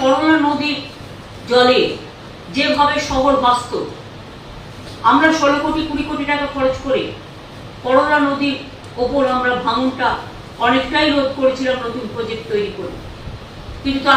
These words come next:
সত্ত্বেও পাশে ভুটান আছে, ভুটানের থেকে জল চলে আসে, সেই ভুটানের জলে আলিপুরদুয়ার ভাসে, জলপাইগুড়ি ভাসে, তার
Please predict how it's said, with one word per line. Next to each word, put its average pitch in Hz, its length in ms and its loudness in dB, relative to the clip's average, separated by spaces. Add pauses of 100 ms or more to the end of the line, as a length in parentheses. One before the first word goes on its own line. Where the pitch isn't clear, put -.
(120)
সত্ত্বেও 320 360 0 (800)
পাশে 262 260 4 (120)
ভুটান 302 400 6
আছে, 302 200 -2 (1120)
ভুটানের 320 500 6
থেকে 320 160 0 (140)
জল 285 160 4 (120)
চলে 285 180 2 (100)
আসে, 277 200 -4 (1200)
সেই 285 180 4 (100)
ভুটানের 285 420 0 (120)
জলে 269 240 4 (100)
আলিপুরদুয়ার 262 680 4
ভাসে, 240 240 -2 (1400)
জলপাইগুড়ি 269 720 6
ভাসে, - 260 -2 (1600)
তার - 180 8